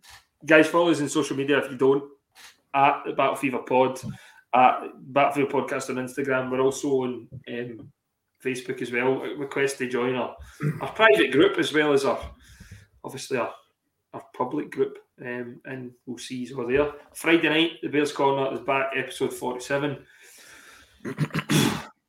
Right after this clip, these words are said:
We'll have the Livingston game. We'll have Aberdeen title days coming up. We'll, we'll have more suggestions about what we want today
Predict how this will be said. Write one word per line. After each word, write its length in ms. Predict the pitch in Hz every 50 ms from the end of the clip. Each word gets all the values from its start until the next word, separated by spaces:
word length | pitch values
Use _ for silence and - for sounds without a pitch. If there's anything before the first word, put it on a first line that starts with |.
| _ _ _ _ -
We'll 200 | - 147 147 135
have 460 | 147 147 143 143 135 - - - -
the 120 | 139 135 131
Livingston 420 | 147 151 160 151 - - 160 147
game. 300 | 135 151 151 156 151 139 - - - -
We'll 160 | 139 135 127
have 240 | 135 127 - - - - - - - 151 - - _ - _ _ - - - 135
Aberdeen 560 | 143 151 147 143 - 147 147 151 147 143 -
title 320 | - 147 139 160 170 156
days 280 | 139 151 147 147 143 -
coming 240 | - 151 143 139 143
up. 240 | 147 143 - - -
We'll, 220 | - 147 139 135 -
we'll 340 | - 135 127 135 131 135 135
have 80 | 131 135 139
more 280 | 147 156 151 143 127
suggestions 720 | - - - - - 139 139 143 143 - - 151 143 135 131
about 240 | 123 135 135 131
what 160 | 147 147 156 151
we 80 | 135
want 300 | 131 131 131 135 131 -
today 460 | - 131 120 131 139 143 139 139 -